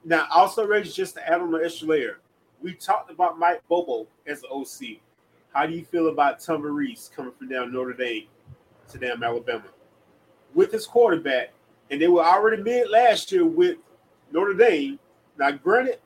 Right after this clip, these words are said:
Alabama's defense will build them out of, build them out of a lot of situations,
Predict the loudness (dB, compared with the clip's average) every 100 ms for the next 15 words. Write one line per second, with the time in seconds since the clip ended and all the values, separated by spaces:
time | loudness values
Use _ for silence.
0 | _ 0 0 0 -2 -2 -6 -8 -10 -8
1 | -8 -8 -6 -4 -4 -2 -2 0 0 -2
2 | -4 _ _ -6 -4 -4 -4 -6 -2 -2
3 | -2 -8 -6 -2 -2 -4 -20